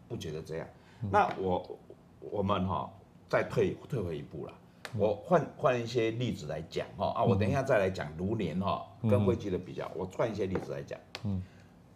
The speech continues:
Speaker 1: 不久之前呐，啊，过去这几年呐，
Speaker 2: 嗯。
Speaker 1: 我们听到什么，什么美国牛肉啦，
Speaker 2: 嗯。
Speaker 1: 狂牛症啦，哦，
Speaker 2: 嗯。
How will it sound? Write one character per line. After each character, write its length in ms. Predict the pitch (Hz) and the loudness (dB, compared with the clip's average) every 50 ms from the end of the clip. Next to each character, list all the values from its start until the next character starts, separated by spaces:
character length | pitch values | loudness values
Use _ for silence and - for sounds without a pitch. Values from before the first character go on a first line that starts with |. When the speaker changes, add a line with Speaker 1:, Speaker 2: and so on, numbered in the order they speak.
| - - - - - - - - | -20 -20 -20 -20 -20 -20 -6 -2
Speaker 1:
不 100 | - 247 | 0 4
久 180 | - 151 120 | 6 8 6
之 140 | 95 - 160 | 6 6 2
前 200 | 147 - 104 85 | 2 2 0 0
呐， 120 | 80 - - - - - - - - - - - - - - - | -2 -4 -8 -12 -18 -20 -20 -20 -20 -20 -20 -20 -20 -20 -6 0
啊， 140 | 101 95 95 | 2 2 4
过 160 | 95 - 160 | 6 6 6
去 140 | 143 151 135 | 6 4 2
这 100 | 127 131 | 0 0
几 160 | - - 69 | 0 -2 -6
年 220 | 65 - 57 - | -8 -8 -8 -8
呐， 100 | - - - - - - - - - - - - - | -8 -10 -10 -14 -20 -20 -20 -20 -20 -20 -14 -10 -6
Speaker 2:
嗯。 60 | 107 101 | 0 4
Speaker 1:
我 100 | 101 110 | 4 4
们 180 | 110 117 117 117 113 - - - | 4 4 -2 -4 -6 -8 -8 -4
听 180 | - 147 139 135 | -4 -2 2 4
到 160 | 139 127 107 | 6 4 4
什 140 | - 90 82 | 4 0 -4
么， 200 | 80 80 78 - - - - - - - - - - | -4 -4 -6 -6 -10 -16 -20 -20 -18 -18 -16 -16 -12
什 140 | - - 80 | -8 -4 0
么 100 | 90 95 | 2 2
美 280 | 98 101 90 85 85 | 2 2 2 0 0
国 300 | 90 92 92 95 101 104 | -2 0 4 6 6 6
牛 260 | 104 98 98 107 117 | 6 4 2 2 4
肉 280 | 123 135 123 104 95 92 | 6 6 6 6 6 4
啦， 260 | 90 87 87 87 85 | 2 2 2 2 2
Speaker 2:
嗯。 80 | 107 107 | 2 4
Speaker 1:
狂 260 | 101 104 - 98 - | 4 2 2 2 0
牛 200 | 113 107 117 127 | 0 0 0 0
症 260 | 123 - 131 107 98 | 2 2 2 2 2
啦， 200 | 92 78 76 76 - | 0 -2 -4 -2 0
哦， 280 | 123 127 113 110 95 92 | 2 4 4 4 2 0
Speaker 2:
嗯。 140 | 101 98 | -2 -4